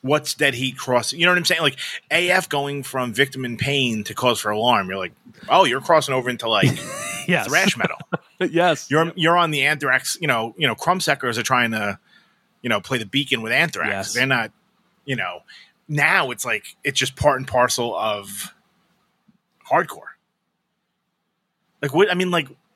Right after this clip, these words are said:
Speaker 1: you know, say Power Trip.
Speaker 2: Yeah.
Speaker 1: Like, for, for,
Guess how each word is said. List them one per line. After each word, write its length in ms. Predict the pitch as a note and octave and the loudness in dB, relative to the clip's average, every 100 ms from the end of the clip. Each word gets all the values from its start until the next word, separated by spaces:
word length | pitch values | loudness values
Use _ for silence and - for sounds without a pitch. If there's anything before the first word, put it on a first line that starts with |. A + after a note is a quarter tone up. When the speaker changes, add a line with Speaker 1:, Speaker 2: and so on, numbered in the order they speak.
| - | -14
Speaker 1:
you 120 | - E3+ | -2 0
know, 200 | A#2 B2 | 2 0
say 160 | F#3+ | -2
Power 300 | F3 E3 D3+ | 0 2 0
Trip. 200 | - D2+ - _ _ _ _ _ _ _ _ _ _ _ - _ _ _ _ - - | -2 -8 -14 _ _ _ _ _ _ _ _ _ _ _ -20 _ _ _ _ -12 -4
Speaker 2:
Yeah. 120 | B2+ | 0
Speaker 1:
Like, 200 | C3+ C#3 - | 0 0 -8
for, 280 | - E3 D#3 A#2 - | -4 2 2 2 -4
for, 360 | D#3 E3+ E3+ | -2 2 2